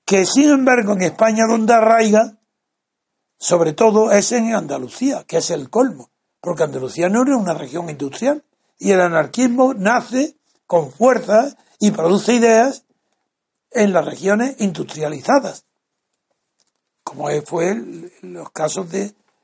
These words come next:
el anarquismo francés, no de los creadores del anarquismo, que fueron aristócratas,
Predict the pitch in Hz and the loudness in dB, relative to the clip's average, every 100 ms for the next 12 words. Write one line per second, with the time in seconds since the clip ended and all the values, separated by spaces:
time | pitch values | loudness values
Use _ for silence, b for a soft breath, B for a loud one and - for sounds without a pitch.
0 | _ - 143 135 139 143 131 165 170 196 | _ -20 -16 -14 -12 -12 -8 -6 -2 -2
1 | 202 - - 180 185 240 294 240 180 - | -4 -4 -4 -4 0 2 4 4 2 0
2 | 170 180 208 180 170 170 147 214 247 196 | 0 2 2 0 -4 -6 -8 -4 -4 -4
3 | 139 135 180 202 185 151 131 - 247 - | -8 -6 -2 0 0 -4 -4 -2 0 -2
4 | - - | -14 -20